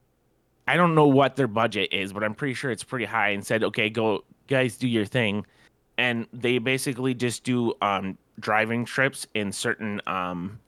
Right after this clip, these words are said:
areas of the world. So, but what they always did, 'cause, like, anytime you imagine going on a road trip with your friends in real life, you imagine basically everybody hopping into the same car more or less and then driving somewhere.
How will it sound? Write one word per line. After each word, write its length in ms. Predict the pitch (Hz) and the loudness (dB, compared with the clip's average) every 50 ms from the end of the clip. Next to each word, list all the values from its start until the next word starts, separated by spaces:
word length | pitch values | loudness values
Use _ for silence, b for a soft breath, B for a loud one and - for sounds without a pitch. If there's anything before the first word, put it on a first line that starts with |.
| - | -2
areas 380 | - 113 113 113 117 113 113 110 | 2 4 4 6 6 4 4 2
of 60 | 110 | 2
the 140 | 107 101 95 | 2 2 2
world. 500 | 98 98 101 107 113 123 135 147 147 151 b b b b b b _ _ _ _ - | 2 0 0 2 4 4 4 2 0 -4 b b b b b b _ _ _ _ -10
So, 380 | - - 139 123 113 110 110 - _ _ _ _ _ _ _ _ _ _ _ _ _ _ - | -2 2 6 6 8 8 6 4 _ _ _ _ _ _ _ _ _ _ _ _ _ _ 0
but 160 | 123 135 127 | 2 4 4
what 240 | 98 123 131 127 - | 6 4 4 4 4
they 100 | 143 139 | 4 4
always 220 | 101 127 131 120 110 | 6 6 4 4 2
did, 160 | 131 135 131 | 0 0 0
'cause, 180 | - 151 127 123 | 2 0 0 2
like, 200 | 151 151 143 - | 2 0 2 0
anytime 400 | - 165 196 202 208 196 196 190 | 0 0 0 0 0 0 0 2
you 80 | 180 156 | 2 2
imagine 340 | 143 135 123 127 123 123 120 | 2 2 0 0 0 -2 -2
going 240 | 110 120 120 117 | 0 0 0 0
on 100 | 110 107 | 0 -2
a 60 | 104 104 | -2 -4
road 200 | 104 - - 101 | -6 -6 -8 -6
trip 140 | - - 101 | -4 -4 -4
with 140 | 98 101 - | -6 -6 -4
your 80 | 98 98 | -6 -4
friends 300 | - - 101 98 98 98 | -2 0 -2 0 0 -2
in 120 | 98 98 | -4 -4
real 140 | 101 101 98 95 | -2 -2 0 0
life, 340 | 98 98 95 95 - - _ _ _ _ b b b b | 0 0 0 -2 -2 -6 _ _ _ _ b b b b
you 120 | b 104 117 | b 2 4
imagine 400 | 113 113 113 110 113 107 110 104 | 6 6 6 4 2 2 0 2
basically 440 | 107 113 104 - - 101 113 110 107 | 2 2 0 0 0 2 2 4 4
everybody 320 | 107 107 113 104 107 107 | 4 2 2 2 2 0
hopping 340 | 101 101 107 104 - - 107 | 2 2 0 0 0 0 0
into 180 | 107 107 107 98 | 0 2 0 0
the 100 | 98 98 | -2 -2
same 260 | 95 - 104 98 98 | -2 0 0 0 0
car 220 | 95 - 107 104 101 | 0 2 2 2 2
more 220 | 104 101 98 101 101 | 2 2 2 2 2
or 40 | |
less 360 | 98 101 101 98 95 - - - b b b _ _ - - | 2 2 0 0 -2 -4 -10 -12 b b b _ _ -12 -4
and 120 | - 107 | 0 2
then 120 | 104 101 98 | 2 2 2
driving 440 | 90 - 120 117 110 98 98 95 | 2 2 4 4 4 2 0 -4
somewhere. 500 | 90 - 98 95 95 95 95 92 85 90 | -4 -4 -4 -4 -4 -4 -4 -4 -4 -6